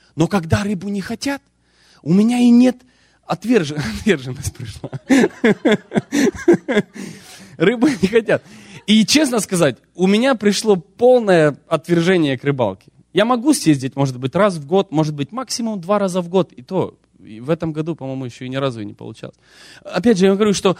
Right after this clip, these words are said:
пропадает интерес, потому что у тебя нет смысла в рыбалке. Ловлю, выбрасываю, ловлю, выбрасываю. Да че, че я это вообще делаю? Я могу и дома купить себе игру. Знаете, я видел, когда-то маленький мальчик игрался. Н-,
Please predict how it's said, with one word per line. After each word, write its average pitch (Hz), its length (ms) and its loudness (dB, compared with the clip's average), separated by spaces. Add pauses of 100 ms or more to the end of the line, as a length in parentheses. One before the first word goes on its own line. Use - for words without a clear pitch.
(380)
пропадает 233 500 0
интерес, 254 400 4
потому 220 300 0
что 220 300 2 (120)
у 202 100 2
тебя 180 280 4
нет 214 540 2 (420)
смысла 214 640 2
в 208 60 -12
рыбалке. 196 640 -2
Ловлю, 190 320 2
выбрасываю, 135 460 0
ловлю, 185 200 2
выбрасываю. 120 440 -8 (140)
Да 185 80 0
че, 135 300 -4
че - 220 -6
я - 20 -4
это 277 140 -8
вообще 277 240 -6
делаю? 135 360 -6 (880)
Я 135 140 -2
могу 233 240 0
и 254 100 4
дома 247 320 2
купить 202 340 -6
себе 190 300 -2
игру. 233 220 -4
Знаете, 170 400 -2 (280)
я 156 140 2
видел, 175 260 2
когда-то 143 300 -2
маленький 151 380 2
мальчик 135 340 -2
игрался. 110 440 -6 (460)
Н-, 143 200 -6